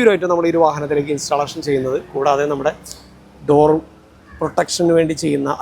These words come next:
ഐപോപ്പിൻ്റെ ഡോർ ഗാർഡ് നമ്മൾ നാല് ഡോറിലേക്കും ദേ ഇതുപോലെ നമ്മൾ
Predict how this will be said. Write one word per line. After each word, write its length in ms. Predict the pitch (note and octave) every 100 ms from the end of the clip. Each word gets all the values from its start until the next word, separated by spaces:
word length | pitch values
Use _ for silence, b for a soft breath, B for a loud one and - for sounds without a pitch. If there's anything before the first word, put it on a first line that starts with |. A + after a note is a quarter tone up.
| C#3
ഐപോപ്പിൻ്റെ 460 | A#2+ D3 C#3 D3 C#3+
ഡോർ 200 | C3+ C#3 C#3+ C3+
ഗാർഡ് 340 | C3 C3+ D3+ C#3+
നമ്മൾ 160 | B2+ C3+ - B B _ -
നാല് 300 | C3 C3+ D3 D3
ഡോറിലേക്കും 440 | C#3 C3 C3 B2+ B2
ദേ 80 | B2 - - - B2
ഇതുപോലെ 300 | B2+ B2+ C3
നമ്മൾ 160 | B2+ B2